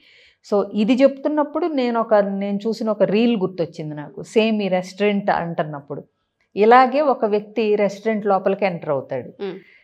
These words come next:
Speaker 1: ఎంటర్ అయ్యి కూర్చుని ఆర్డర్ ఇస్తాడు. ఆ,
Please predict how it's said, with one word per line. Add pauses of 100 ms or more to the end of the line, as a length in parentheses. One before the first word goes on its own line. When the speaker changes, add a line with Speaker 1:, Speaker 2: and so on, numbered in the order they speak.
(160)
Speaker 1:
ఎంటర్
అయ్యి
కూర్చుని
ఆర్డర్
ఇస్తాడు. (340)
ఆ,